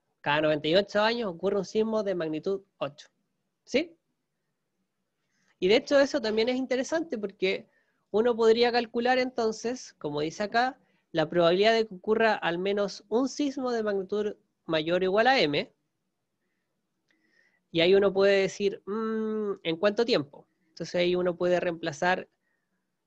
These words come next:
eh, el, el T por el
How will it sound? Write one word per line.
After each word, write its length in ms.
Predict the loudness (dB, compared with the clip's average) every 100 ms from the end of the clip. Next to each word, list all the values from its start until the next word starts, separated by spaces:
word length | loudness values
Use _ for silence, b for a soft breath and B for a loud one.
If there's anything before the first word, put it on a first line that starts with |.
| _ _
eh, 460 | -4 -2 -4 -8 _ _ _ -10
el, 260 | -8 -8 _ _
el 200 | -6 -6
T 360 | _ 4 4 -2 _ _ _
por 140 | -2 -2
el 180 | -2